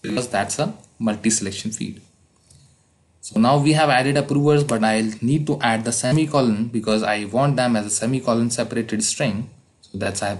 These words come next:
that's why I've added that up. And in next step, I'll choose start and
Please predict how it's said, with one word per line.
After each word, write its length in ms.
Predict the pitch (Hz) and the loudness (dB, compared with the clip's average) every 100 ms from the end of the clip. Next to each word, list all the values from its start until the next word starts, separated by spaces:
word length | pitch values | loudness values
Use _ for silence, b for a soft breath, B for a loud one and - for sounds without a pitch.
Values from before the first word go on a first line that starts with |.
| 98 | -6
that's 300 | 104 104 - | -4 -4 -2
why 140 | 104 | -2
I've 280 | 95 101 - | -2 -4 -6
added 300 | - 107 135 | -6 -4 -2
that 160 | 131 131 | -2 -2
up. 160 | 127 - _ B B B B B - | -4 -6 _ B B B B B -2
And 140 | 135 | 2
in 140 | 147 156 | 4 4
next 220 | 175 - | 2 4
step, 260 | 185 180 - | 4 4 2
I'll 220 | 131 127 | 0 -2
choose 500 | - 170 151 127 - | 0 2 4 2 -4
start 560 | - 120 120 131 - - - - - - | 0 2 4 2 0 -12 -18 -16 -10 -4
and 360 | 107 104 110 | -2 0 -2